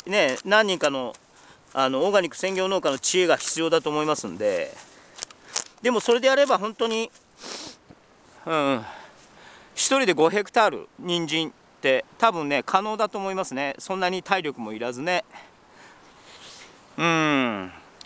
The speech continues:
多分、ね、もしかしたらな、トラクターとの組み合わせみたいにね、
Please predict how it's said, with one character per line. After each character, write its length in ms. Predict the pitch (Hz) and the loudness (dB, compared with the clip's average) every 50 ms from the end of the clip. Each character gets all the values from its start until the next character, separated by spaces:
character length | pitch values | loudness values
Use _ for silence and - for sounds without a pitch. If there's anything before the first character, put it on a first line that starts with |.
| - - - - - - - | -20 -20 -20 -20 -20 -2 0
多 140 | - 247 226 | 2 2 2
分、 320 | 208 185 170 156 143 120 - _ _ _ _ _ - | 0 -4 -6 -6 -8 -12 -14 _ _ _ _ _ -14
ね、 160 | 190 233 220 | -8 -6 -4
も 180 | 190 208 269 320 | -4 -2 -4 -4
し 60 | - | -2
か 100 | 269 254 | -2 -2
し 60 | - | 0
た 60 | - | 0
ら 80 | 180 170 | 0 0
な、 180 | 160 160 156 139 | 0 -2 -4 -4
ト 160 | - - 220 | -4 -4 -2
ラ 100 | 269 277 | -2 -2
ク 80 | 269 | -2
タ 180 | - - 226 208 | 0 0 0 0
ー 20 | |
と 160 | 180 - 214 226 | 0 -2 -4 -6
の 100 | 175 139 | -6 -6
組 220 | - 139 143 151 | -8 -6 -4 -2
み 80 | 160 156 | 2 2
合 60 | 156 | 4
わ 80 | 156 | 4
せ 140 | 147 - 151 | 2 2 0
み 120 | 156 160 135 | -2 -2 0
た 140 | 143 117 | 0 0
い 20 | 104 | -2
に 120 | 104 90 | -2 -8
ね、 360 | 95 107 117 123 131 143 151 | -6 -4 -2 -2 -4 -4 -6